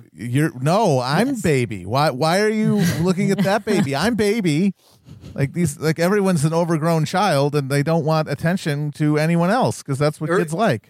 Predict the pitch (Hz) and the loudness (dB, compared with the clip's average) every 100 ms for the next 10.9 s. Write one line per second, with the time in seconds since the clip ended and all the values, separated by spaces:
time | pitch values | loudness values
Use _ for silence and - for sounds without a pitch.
0 | _ - 180 208 220 233 311 - 208 185 | _ -2 0 2 0 0 -4 -2 -2 0
1 | 190 139 135 135 135 127 107 98 92 104 | 0 0 0 0 0 -2 -6 -6 -6 -4
2 | 101 98 90 92 95 - 107 104 120 _ | -4 -6 -6 -4 -6 -2 -2 -2 -4 _
3 | 95 90 95 90 92 92 87 85 82 85 | -6 -6 -4 -6 -4 -4 -6 -10 -10 -8
4 | 82 80 80 - _ _ _ _ _ 113 | -6 -8 -10 -16 _ _ _ _ _ -14
5 | 110 101 - 82 87 101 107 _ _ _ | -6 -6 -6 -6 -2 -2 -2 _ _ _
6 | _ _ _ _ - - 196 147 117 165 | _ _ _ _ -14 -10 -8 -6 0 0
7 | 160 151 - 131 120 117 98 - 104 - | 0 -6 -2 0 2 0 -2 -2 -4 -4
8 | 101 92 95 107 101 95 98 92 98 90 | -10 -8 -8 -8 -8 -8 -6 -6 -8 -10
9 | 92 87 101 98 107 - - _ _ - | -10 -6 -2 -2 -2 -10 -20 _ _ -4
10 | 95 92 - 92 87 101 101 101 101 | -2 -2 -6 -6 0 2 2 2 -4